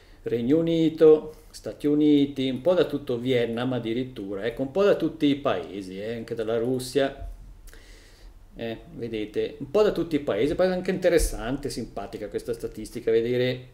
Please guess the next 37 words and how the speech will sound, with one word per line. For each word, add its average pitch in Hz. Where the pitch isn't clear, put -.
i 160
mi 151
piace 139
che 139
vengono 127
al 117
tuo 143
canale 117
un 110
po' 117
da 113
tutto 113
il 104
mondo, 78
ecco. -
Questo 180
era 170
un 170
esempio 131
il 135
più 135
complesso. 117
Qui, 175
come 135
sempre, 107
vi 104
lascerò 117
poi 120
nel 107
commento 113
del 107
video 120
anche 101
dei 101
riferimenti 117
in 107
rete 117